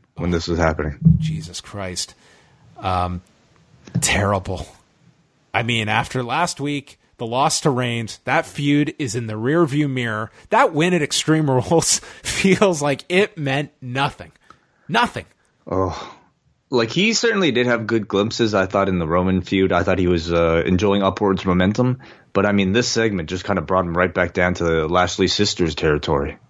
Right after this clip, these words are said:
Speaker 2: Oh, I, th-, this was as bad as any of the Sami Zayn stuff for me. It was just so bad.
Speaker 1: So,
Speaker 2: Uh,
Speaker 1: so let me get this straight. Why did Lashley come out?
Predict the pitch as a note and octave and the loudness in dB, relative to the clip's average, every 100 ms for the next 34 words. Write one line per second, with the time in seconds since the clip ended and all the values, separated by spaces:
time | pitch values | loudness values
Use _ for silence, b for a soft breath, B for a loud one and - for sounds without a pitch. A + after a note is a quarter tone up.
0 | - G#2 G2 B - _ B2 C#3+ C#3 - | -14 -12 -12 B -20 _ -2 0 -2 -6
1 | B B B B B B B _ _ _ | B B B B B B B _ _ _
2 | _ _ _ E3 - C#3 E3+ - C#3+ A#2+ | _ _ _ -8 -6 0 2 4 2 0
3 | F#2+ A2+ G2+ G2+ F2 - - C3+ B2 A#2 | -4 0 0 0 -4 -10 -8 -6 -6 -6
4 | G#2 - G#2 G2 F2 F#2+ F#2+ - F2+ - | -6 -6 -6 -8 -8 -8 -8 -6 -6 -6
5 | F#2 F#2 F2+ - A2+ A#2+ - A2 - B2+ | -8 -6 -6 -4 -2 0 -2 -2 -2 -2
6 | A#2+ B2+ A2 F2+ F#2 F2 B B - E3 | -2 -2 -6 -6 -8 -10 B B -2 0
7 | F3+ D#3 F3 G3+ B3 F#3+ C#3 - A#2+ F#2 | 2 2 2 2 2 2 0 2 2 2
8 | - F2+ G2 B2+ C#3+ A#2+ G2+ F2 E2+ - | 0 0 2 4 4 2 4 2 2 -4
9 | D#2 D2+ D2+ C#2 | -10 -10 -10 -12